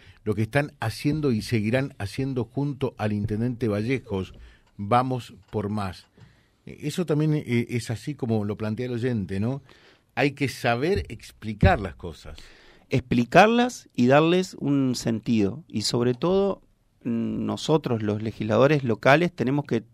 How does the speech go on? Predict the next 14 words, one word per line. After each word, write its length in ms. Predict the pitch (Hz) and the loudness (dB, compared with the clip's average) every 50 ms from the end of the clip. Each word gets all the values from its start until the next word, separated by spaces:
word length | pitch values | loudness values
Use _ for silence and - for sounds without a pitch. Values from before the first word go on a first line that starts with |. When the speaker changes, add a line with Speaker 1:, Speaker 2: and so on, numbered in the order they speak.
| _ _ _ | _ _ _
Speaker 2:
trabajar 400 | - 113 107 107 107 - 147 143 | 2 4 4 4 4 2 0 0
sobre 200 | - 139 127 123 | 2 0 0 2
normativas 520 | 120 117 113 113 104 - - 139 151 160 | 0 0 0 -2 -2 0 0 0 0 2
que 100 | - - | 0 -4
sean 220 | 110 - - 120 117 | -4 -2 -2 0 0
aplicables 680 | 113 113 - 101 - - 123 135 143 160 190 214 - _ _ _ - - - _ _ _ _ | -2 -2 -4 -6 2 4 4 4 4 2 -2 -4 -8 _ _ _ -20 -20 -20 _ _ _ _
y 100 | _ - | _ -6
que 120 | - - 110 | -2 -2 -2
puedan 340 | - - 151 170 175 160 139 | 2 4 6 6 6 6 6
llevarse 360 | 123 123 127 127 123 - 120 | 4 4 2 2 2 0 2
adelante. 500 | 113 113 110 101 98 90 - - - 113 | 4 4 4 2 2 -2 -4 -6 -4 -4
En 120 | 113 110 | -6 -4
cada 280 | 110 - 165 170 165 165 | 0 2 4 4 4 4
una 380 | 165 170 165 156 143 131 123 | 4 2 2 2 2 0 -2